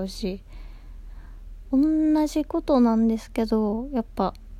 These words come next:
一つのチャンネルを育てるときは一つに集中しないとなかなか難しいなと思ったりもしてて。だからこそ、ちょっとまだ早かったかなと思いつつ、でもまあ登録してくださった方は本当に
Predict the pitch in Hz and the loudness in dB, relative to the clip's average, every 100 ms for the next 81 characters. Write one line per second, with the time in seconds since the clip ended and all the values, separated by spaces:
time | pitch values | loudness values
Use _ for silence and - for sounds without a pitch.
0 | - - - - - 285 269 277 233 226 | -16 -16 -18 -16 -4 -2 4 6 6 4
1 | 220 220 214 214 214 - 220 220 - 214 | 4 4 2 2 2 2 0 0 0 0
2 | - 214 196 180 - - 269 233 190 185 | 0 -4 -2 -2 -4 -4 -2 0 0 0
3 | 220 208 - 214 - 202 185 185 190 190 | 0 0 -2 -2 0 -2 -2 -4 -4 -2
4 | 240 233 233 262 247 233 - 233 - 208 | 0 0 0 4 4 2 0 -2 0 -2
5 | 185 185 - 190 196 - - 196 185 190 | -2 -6 -4 -2 -2 -6 -4 -2 0 0
6 | 208 - - 196 - 247 285 - - - | -2 -4 -6 -6 -6 -10 -12 -16 -16 -16
7 | - - - - - - - - - - | -18 -16 -16 -16 -16 -16 -16 -18 -18 -18
8 | - - - - - 240 - 226 196 - | -16 -16 -16 -16 -4 -2 0 0 0 -2
9 | 214 - 196 180 180 - 269 - - - | -6 0 0 0 -4 -8 -8 -8 -14 -12
10 | - 247 233 220 226 220 226 254 240 233 | 2 4 6 2 2 0 0 0 0 -2
11 | - 233 - 226 - 220 208 208 208 - | -6 -8 -4 -4 -2 0 2 0 -2 -4
12 | 190 185 196 - - - 277 - 220 208 | -4 -2 -6 -10 -6 -6 -6 -2 2 2
13 | 196 - 220 220 - - 233 226 214 226 | 0 2 2 2 -2 -4 0 0 0 -4
14 | - 196 - 175 185 208 202 185 | -2 -2 -2 -2 0 0 0 0